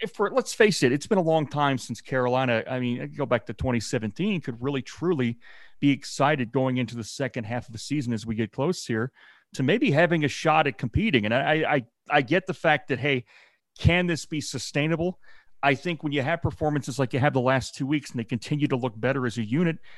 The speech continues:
you can see where this unit, maybe even with this quarterback, could be a perennial type of playoff team as they grow. But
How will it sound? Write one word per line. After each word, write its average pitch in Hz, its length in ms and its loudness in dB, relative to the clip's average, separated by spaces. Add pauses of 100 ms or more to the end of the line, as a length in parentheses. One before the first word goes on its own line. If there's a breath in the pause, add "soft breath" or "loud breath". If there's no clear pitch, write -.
(140 soft breath)
you 143 140 4
can 143 160 0
see 185 220 -6
where 139 160 -2
this 131 240 -2
unit, 135 400 0
maybe 160 240 -2
even 165 180 -2
with 143 140 -2
this 139 160 -2
quarterback, 135 640 0 (320 soft breath)
could 123 160 -4
be 135 100 -2
a 127 80 0
perennial 139 640 -2
type 131 240 -4
of 131 60 -14
playoff 120 420 0
team 165 460 2
as 117 180 -4
they 127 140 -2
grow. 127 360 0
But 113 180 -4